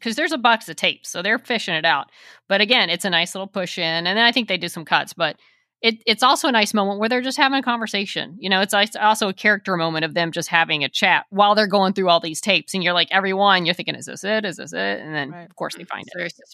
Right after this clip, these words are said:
Speaker 3: suspenseful.
Speaker 2: And
Speaker 1: Yeah.
Speaker 2: during, but, and during that call, during, you know, them looking for this right tape, we learn about, like, they're just talking, they end up talking about what they wanna do.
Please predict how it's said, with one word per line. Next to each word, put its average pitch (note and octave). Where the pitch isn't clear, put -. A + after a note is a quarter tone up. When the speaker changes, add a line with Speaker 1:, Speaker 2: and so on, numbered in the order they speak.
Speaker 3:
suspenseful. E3+
Speaker 2:
And A#3
Speaker 1:
Yeah. A3
Speaker 2:
during, D4
but, A3+
and G#3+
during G#3+
that F#3+
call, -
during, G3
you F#3+
know, D#3
them F3
looking E3+
for D#3+
this D#3
right E3+
tape, G#3+
we G3+
learn F#3+
about, F3
like, F3+
they're G#3+
just G3+
talking, G3
they G3+
end G#3
up F3
talking F#3+
about E3+
what F3+
they F#3
wanna F3
do. G3+